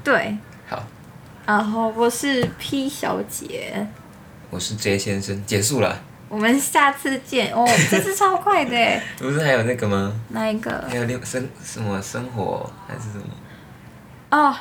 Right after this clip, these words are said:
Speaker 1: 好。
Speaker 2: 嗯。
Speaker 1: 就是像我在买食物，午餐的时候，我会忽然解离。可是我的解离不是那种我会忘记的，我会记得，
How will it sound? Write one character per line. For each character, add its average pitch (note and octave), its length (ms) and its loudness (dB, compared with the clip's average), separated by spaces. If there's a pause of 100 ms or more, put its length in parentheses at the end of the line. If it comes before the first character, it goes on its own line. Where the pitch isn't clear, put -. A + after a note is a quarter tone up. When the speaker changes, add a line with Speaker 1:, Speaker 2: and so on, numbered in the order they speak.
(380)
Speaker 1:
好。 F#3+ 580 2 (600)
Speaker 2:
嗯。 F#2 160 -6
Speaker 1:
就 D#4 120 -4
是 D4 240 0
像 B3 380 0
我 G3 160 0
在 G#3+ 500 2 (160)
买 F#3+ 540 -4
食 - 720 -4
物， A3 320 0
午 F3+ 200 -2
餐 G3 280 0
的 G3+ 160 0
时 D#3+ 260 -6
候， F#3+ 260 -2 (480)
我 G#3+ 80 0
会 C#4+ 140 4
忽 D#4 220 0
然 G#3 280 4
解 - 380 -4
离。 - 80 -14 (840)
可 - 100 -6
是 F4+ 100 4
我 E4+ 80 6
的 A#3 80 6
解 G#3+ 240 2
离 F3+ 140 0
不 F#3 160 -4
是 A#3 160 -4
那 A3+ 140 0
种 C3+ 240 -4 (100)
我 F#3 80 -2
会 G#3 120 0
忘 G#3 280 2
记 - 300 -8
的， - 60 -12 (440)
我 G3 80 -4
会 A#3+ 140 4
记 B3+ 220 -4
得， - 120 -10